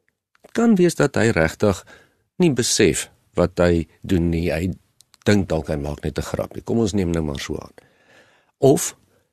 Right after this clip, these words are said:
dalk is hy bietjie gemeen. Iedere geval het ons dan met 'n situasie te doen wat baie in verhoudingsmaats voorkom. Die een doen iets wat die ander een nie van hou nie, of seermaak of ontstel.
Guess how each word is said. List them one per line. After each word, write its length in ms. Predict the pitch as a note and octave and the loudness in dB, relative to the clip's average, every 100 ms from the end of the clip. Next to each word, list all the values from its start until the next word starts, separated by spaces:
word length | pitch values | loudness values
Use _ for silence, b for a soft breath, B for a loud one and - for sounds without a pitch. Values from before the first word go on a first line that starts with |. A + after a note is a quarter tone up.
| _ | _
dalk 320 | - B2+ C#3+ D3+ | -2 2 4 2
is 140 | E3+ | 0
hy 120 | D3+ | 0
bietjie 240 | F#2 - D2+ | 0 -2 -2
gemeen. 400 | - D2+ - - _ _ _ _ _ _ | -2 -4 -6 -12 _ _ _ _ _ _
Iedere 360 | A3 A3+ B3 G3 | 4 6 6 4
geval 460 | F3+ - F#2+ - _ _ _ _ | 2 2 0 0 _ _ _ _
het 280 | A#2+ D3 - | 2 2 2
ons 500 | C#3 C#3+ C3+ - - _ _ | 4 4 2 -2 -6 _ _
dan 180 | G#2+ A#2 | 2 4
met 180 | B2 A#2 | 4 2
'n 40 | |
situasie 720 | - A2 - F#2+ G2 B2 D#3 | 2 0 4 4 4 2 0
te 200 | - A#2 | 2 0
doen 300 | F2 F2+ F#2 b b - | 0 0 -2 b b 0
wat 320 | G#2 G#2 - | 2 2 -2
baie 320 | G2+ B2 G#3 | -2 0 2
in 100 | G#3 | 0
verhoudingsmaats 800 | - A2+ E2+ F2 F#2 E2+ D#2+ D2+ | 2 2 2 2 0 -2 -4 -4
voorkom. 460 | - C#3+ A#2+ D2+ - - | 0 2 2 -2 -10 -6
Die 220 | - - | -4 2
een 160 | C3+ A2 | 2 4
doen 200 | G#2+ G2+ | 2 2
iets 160 | G#2+ F#2+ | 0 0
wat 140 | F#2+ | 0
die 100 | - | 2
ander 280 | F#2 F#2+ - | 0 0 0
een 140 | F2 | -2
nie 120 | F2 F2+ | -2 -4
van 180 | F2 | -4
hou 180 | D#2 D2 | -6 -6
nie, 180 | C2 - | -10 -12
of 120 | D2+ - | -10 -4
seermaak 560 | G#2+ E2+ D#2 C2+ C2+ | -2 -2 -2 -8 -6
of 140 | D#2 - | -8 -4
ontstel. 560 | E2 - - - - | -4 -4 -6 -8 -8